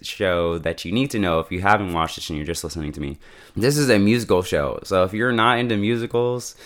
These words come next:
um, and songs and stuff like that, <laughs> this is not for you.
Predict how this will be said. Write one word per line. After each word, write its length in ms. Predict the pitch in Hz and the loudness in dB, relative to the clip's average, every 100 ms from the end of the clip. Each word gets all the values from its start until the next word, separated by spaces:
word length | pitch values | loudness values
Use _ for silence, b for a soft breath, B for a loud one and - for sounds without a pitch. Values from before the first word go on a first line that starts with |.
| B B - | B B -2
um, 420 | 92 92 90 87 | 2 4 2 0
and 180 | 80 85 | -2 0
songs 380 | 113 117 120 123 | 2 4 2 -2
and 80 | 123 | -2
stuff 160 | 120 | 0
like 200 | 123 120 | 0 -2
that, 360 | 117 117 113 - | -2 -2 -2 0
<laughs> 420 | 107 92 143 117 | 2 4 4 4
this 280 | 117 127 131 | 2 2 4
is 160 | 117 95 | 0 2
not 300 | 92 95 104 | 2 2 0
for 120 | 87 | -4
you. 420 | 87 107 120 123 | -2 0 0 -2